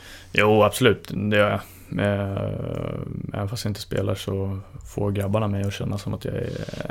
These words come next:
en, en, en del av laget, liksom. Eh, och jag är där lite då och då, liksom, i veckorna och käkar lunch och när jag gör mina grejer och sådär. Så att man är inte helt utesluten, liksom, så, utan,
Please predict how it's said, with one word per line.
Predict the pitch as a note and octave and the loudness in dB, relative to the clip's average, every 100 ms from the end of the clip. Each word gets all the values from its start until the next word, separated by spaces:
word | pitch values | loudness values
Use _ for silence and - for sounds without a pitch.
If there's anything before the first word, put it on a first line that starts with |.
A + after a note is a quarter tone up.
| - | -6
en, | G1+ - | -6 -6
en, | - - - - - - | -6 -6 -6 -6 -6 -4
en | G#2 | -2
del | G#2 G2+ | 0 2
av | G#2 | 6
laget, | A2 G#2+ G2+ | 8 6 4
liksom. | G2+ - G#2 G2 - - - - | -2 -2 -4 -4 -12 -20 -20 -6
Eh, | A2+ G#2 G2+ G2+ G2 | -2 0 -2 -2 -2
och | G2 G#2 | -2 0
jag | G2+ | 0
är | G2+ | 0
där | G2 G2+ | 0 0
lite | G2+ - | -2 -2
då | G2+ | 0
och | G2+ | 0
då, | G2+ | 0
liksom, | G2+ F#2+ - G2 G2+ | 0 -2 -4 -4 -2
i | - - | -4 -4
veckorna | G2+ G2 - G#2 | -4 -4 -4 -4
och | G#2 G2+ G2+ | -2 -4 -4
käkar | - - | -6 -4
lunch | G#2 G2+ G2 | -2 -2 -2
och | G#2 G2+ G#2 | -4 -2 -2
när | G#2 G2+ | -2 -2
jag | G2+ | -2
gör | G2+ | -2
mina | G2+ G#2 | -2 -2
grejer | G2+ G#2 G2+ | -2 -2 -2
och | G#2 | -4
sådär. | G2+ G#2+ G#2+ | -2 0 0
Så | - | -2
att | - - - - - | -6 -12 -16 -16 -8
man | - C3 | 2 6
är | C3+ | 8
inte | C3 | 8
helt | B2+ A#2+ - | 8 8 6
utesluten, | A#2 - - C3 - A2 | 2 2 6 6 6 0
liksom, | G2+ A#2 | 2 0
så, | - A2 A2 | 4 4 4
utan, | G#2+ A2+ G#2+ | 2 0 0